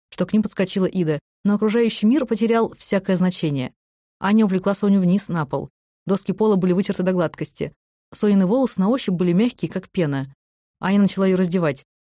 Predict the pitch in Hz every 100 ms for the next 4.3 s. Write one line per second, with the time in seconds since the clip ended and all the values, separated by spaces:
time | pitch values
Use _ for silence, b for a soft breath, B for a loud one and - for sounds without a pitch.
0 | - 175 190 277 - 214 208 190 202 180
1 | 226 226 - 226 202 - 185 180 196 208
2 | 196 - 196 185 160 - 170 _ _ -
3 | 220 196 185 175 175 175 - 175 - 185
4 | - 180 156